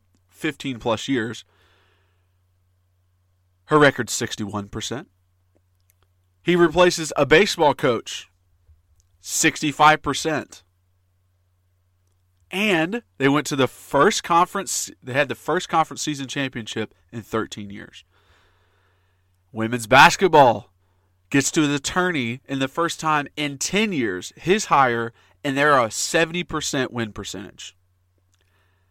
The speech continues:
Men's basketball made tourney in the first time in fifteen years, sixty-three percent win percentage, and the furthest they've ever gotten before in their basketball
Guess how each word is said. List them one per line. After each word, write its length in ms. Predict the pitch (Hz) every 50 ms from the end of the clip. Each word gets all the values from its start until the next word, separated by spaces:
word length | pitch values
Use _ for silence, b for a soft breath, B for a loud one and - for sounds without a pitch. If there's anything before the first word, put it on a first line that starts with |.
| _ _ _ _ -
Men's 340 | 127 165 247 277 269 202
basketball 720 | 143 143 131 120 - - - 123 101 107 101 98 87 - - _ _ _ _ _ -
made 260 | 127 139 147 160 147
tourney 460 | - - 175 175 175 175 175 165 - _ _ -
in 120 | 170 165
the 100 | 175 180
first 280 | - - 202 196 - -
time 180 | 202 208 190
in 140 | 165 214 214
fifteen 760 | - - - - - 339 349 - - - - 190 156 135 120
years, 540 | 120 117 110 107 120 170 214 214 - - - _ _ _ _ _ _ _ _ _ _ _ _ _ _ _ _ _ _ _ _ _ _ _ _ _ _ _ _
sixty-three 880 | - - - - - 320 311 - - - 269 247 220 - 247 240 233
percent 640 | - - 214 - - 214 185 143 117 101 - - - _ _ _ _
win 180 | - 147 156 139
percentage, 640 | 131 - 117 - - 117 110 107 107 117 - - - _ _ _ _ _ _ _ _ _ _ _ _ _ _ _ _ _ _
and 160 | 143 147 147
the 140 | 147 147 135
furthest 640 | - - - - 180 190 202 208 196 196 185 - -
they've 200 | 147 143 143 - - _ _
ever 400 | 175 185 185 175 180 185 180 160
gotten 460 | 135 143 147 143 135 - 120 110 107
before 440 | 113 107 - - 113 104 98 95 -
in 140 | - 117 120
their 140 | 131 131
basketball 640 | 120 123 120 120 117 - - 110 107 107 107 104 -